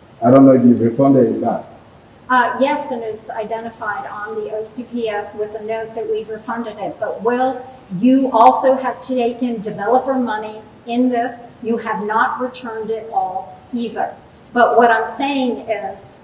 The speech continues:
Speaker 2: it appears that we both believe in the same thing, that we don't want large developers to have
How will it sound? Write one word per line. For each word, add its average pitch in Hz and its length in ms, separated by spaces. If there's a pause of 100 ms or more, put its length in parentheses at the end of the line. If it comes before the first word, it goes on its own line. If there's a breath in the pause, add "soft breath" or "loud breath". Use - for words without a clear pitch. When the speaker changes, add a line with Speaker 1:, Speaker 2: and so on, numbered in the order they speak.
(140)
Speaker 2:
it 254 180
appears 254 720
that 240 240
we 240 140
both 233 560
believe 226 420
in 214 140
the 208 80
same 202 360 (140)
thing, - 300 (320)
that 254 180
we 247 160
don't 240 560
want 233 560
large 220 420
developers 214 760
to 240 100
have 220 420